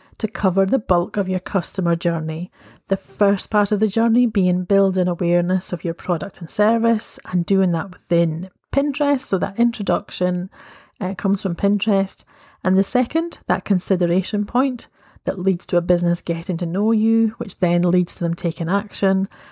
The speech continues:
and that running through Facebook and Instagram ads. Now, of course, there are so many other parts, um, that are involved here. How effective your website is, if people are signing up for an opt-in and then there are follow-up emails, et cetera,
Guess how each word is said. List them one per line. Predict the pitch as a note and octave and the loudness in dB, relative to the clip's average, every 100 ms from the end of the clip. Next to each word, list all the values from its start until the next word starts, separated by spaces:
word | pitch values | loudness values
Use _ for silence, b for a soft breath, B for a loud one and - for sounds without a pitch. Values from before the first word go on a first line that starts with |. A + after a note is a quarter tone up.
| B - | B -2
and | C#4+ | 2
that | C#4+ G#3+ G3+ | 2 2 2
running | G3+ G3+ G3+ | 4 2 2
through | G3 | 0
Facebook | F#3+ F3+ F3 - E3+ - | 0 0 -2 -2 -4 -2
and | F3+ E3+ | -2 -2
Instagram | E3+ E3+ E3+ D#3+ | -4 -6 -8 -8
ads. | D3+ F3+ - - b b b b b | -8 -10 -14 -16 b b b b b
Now, | F#3 | 0
of | F#3+ - | 0 -2
course, | - G#3+ F#3 | 0 0 0
there | G3 | 0
are | F#3+ | 0
so | - - G#3+ G#3+ G3 | -2 -2 2 4 4
many | F#3+ F#3 | 2 2
other | F#3 F3 | 0 0
parts, | - E3 D#3 - - - - | -2 -2 -2 -2 -8 -8 -4
um, | F3 F3 E3+ F3 F3 _ | -2 0 0 -2 -8 _
that | F#3 F#3+ | -2 2
are | F3+ | 2
involved | F3 E3+ E3 E3 - | 2 2 2 0 -4
here. | E3+ D3+ F#3 G3 - | -2 -2 -2 -6 -4
How | G3 | 2
effective | F3+ F3 F#3 G3+ G3+ - | 4 4 2 -2 -4 -2
your | E3+ F3 | 0 2
website | F#3+ F#3+ - F#3 G3+ | 2 2 0 -2 -4
is, | F3 D#3+ E3 - | -2 -2 -2 -6
if | G3 - | -10 -2
people | F#3+ - F3 | 0 2 2
are | F3+ | 2
signing | F3+ E3+ E3 | 2 2 2
up | E3+ - | 0 -4
for | - F#3+ F3+ F3+ G3+ - B B B B B | -6 0 0 0 -2 -8 B B B B B
an | F3+ F3+ | 2 4
opt-in | F3 - - E3 E3 | 2 0 -2 2 4
and | E3+ | 4
then | E3+ E3+ | 4 4
there | F3+ | 2
are | E3+ | 0
follow-up | - F3 E3+ F3 - | -2 -2 -2 -4 -4
emails, | F3+ F3 D#3+ D#3 D#3+ E3+ G3+ | -2 0 0 -2 -4 -6 -6
et | F#3 | -4
cetera, | - E3+ G3 F3+ E3 | -4 -4 -4 -6 -6